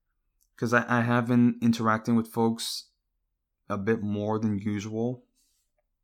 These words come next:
But it's just, you know, a-, at this point, like, it, you know, it's just nice to have human interaction, you know. I'm sure I'm, I'm self-isolating now, trying to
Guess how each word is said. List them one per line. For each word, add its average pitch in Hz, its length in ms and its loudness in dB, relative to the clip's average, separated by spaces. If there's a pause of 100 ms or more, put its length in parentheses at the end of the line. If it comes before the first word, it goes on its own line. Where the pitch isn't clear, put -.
(520)
But 131 80 2
it's 131 120 0
just, 147 180 -2
you 147 100 4
know, 135 240 2
a-, 123 240 -4
at 123 80 -2
this 131 140 -2
point, 131 340 -4
like, 104 240 -2 (1400)
it, - 280 -6 (280)
you 120 100 -2
know, 98 140 0
it's 101 80 -4
just 117 120 -2
nice 113 220 4
to 117 80 -4
have 104 180 -6
human 95 240 -4
interaction, 95 600 -4
you 98 80 -2
know. 95 380 -6 (200)
I'm 98 160 -4
sure - 260 -4
I'm, 98 320 -4
I'm 110 120 -4
self-isolating 95 800 -4
now, 92 380 -6 (360)
trying 90 220 -10
to 87 200 -12